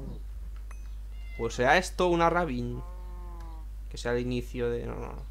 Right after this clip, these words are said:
no parece. De hecho es como un... Como un cua-, hostia, puede que aquí hubiese algún mod. A, algún ore de algún mod, algún,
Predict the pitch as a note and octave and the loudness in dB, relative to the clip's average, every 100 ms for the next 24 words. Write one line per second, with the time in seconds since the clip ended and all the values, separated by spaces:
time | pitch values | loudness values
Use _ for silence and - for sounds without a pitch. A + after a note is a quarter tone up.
0 | - - A2+ A2+ - - A#2+ B2 F#3 - | -8 -6 -4 -6 -6 -6 -6 2 2 4
1 | C#4+ G3+ C3 B2 A#2 - B2 C#3+ F3 - | 6 6 6 4 2 -2 -2 0 0 -2
2 | - - E3 - C#4 G3 E3 A#3+ - - | -8 6 6 10 12 12 12 8 8 2
3 | G#3+ G3 F3 E3+ E3 C#3+ C3+ A#2+ A#2+ G#4+ | 4 6 8 8 8 8 4 6 6 6
4 | - - - - - - - - - - | 2 -8 -10 -8 -8 -8 -8 -8 -8 -8
5 | - - - C3 A#2+ B2+ C#3 D3+ D3 D3 | -8 -4 6 8 10 8 10 12 12 12
6 | C#3 C3 C3 B2 A#2 E3 C#3+ - B2 A#2+ | 12 10 8 6 6 6 4 2 0 -2
7 | G2 | -2